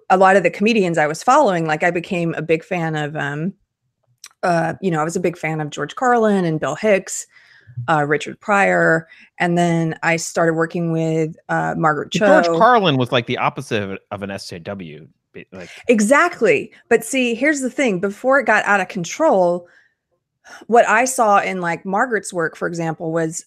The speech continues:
Speaker 1: someone who's willing to talk about i-, issues of the day and to push the envelope and to be transgressive even with comedy. And I sort of, I sort of viewed what I was doing as, like, I wanna work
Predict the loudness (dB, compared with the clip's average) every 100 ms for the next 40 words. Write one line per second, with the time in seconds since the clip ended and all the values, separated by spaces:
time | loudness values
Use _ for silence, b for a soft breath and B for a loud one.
0 | -10 -4 -2 -2 -2 -2 -2 0 0 2
1 | -2 -8 -10 -6 -6 -4 -4 -2 -2 -4
2 | -8 _ _ -6 -6 -8 0 0 0 -2
3 | -4 -4 2 4 6 4 0 -6 -4 -4
4 | -2 0 0 0 0 0 0 -2 -4 -4
5 | -4 -4 -6 -6 -4 -4 0 0 0 -2
6 | -2 -2 -4 B B B B 2 4 4
7 | 2 2 4 2 0 -2 b b b -2
8 | 0 2 0 0 0 0 2 0 0 -2
9 | 0 0 0 0 0 0 0 2 4 2
10 | 0 0 2 2 0 -2 -2 -2 -2 0
11 | 2 2 2 2 0 0